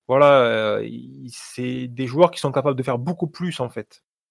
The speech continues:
Et effectivement, le fait qu'il y ait aussi certains joueurs qui étaient un peu importants l'an dernier et qui sont passés au second plan,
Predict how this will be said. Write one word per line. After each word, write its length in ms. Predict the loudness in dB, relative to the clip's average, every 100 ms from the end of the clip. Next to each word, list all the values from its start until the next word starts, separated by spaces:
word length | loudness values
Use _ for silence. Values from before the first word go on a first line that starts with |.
| _ _ _ _
Et 420 | -6 -2 -2 -2 -4
effectivement, 460 | -8 -14 -2 0
le 100 | 2
fait 220 | 0 -2
qu'il 80 | -2
y 20 |
ait 20 | -6
aussi 200 | -6 -6
certains 320 | -4 -4 -2
joueurs 260 | 0 -2
qui 100 | -4
étaient 200 | -14 -6
un 100 | -8
peu 140 | -6 -6
importants 500 | -6 -4 4 6 6
l'an 140 | 4
dernier 340 | 0 -4 -2 -4
et 80 |
qui 140 | -6 -12
sont 100 | -4
passés 280 | -4 -4 -8
au 60 |
second 320 | -6 -6 -6
plan, 300 | -2 -2 -2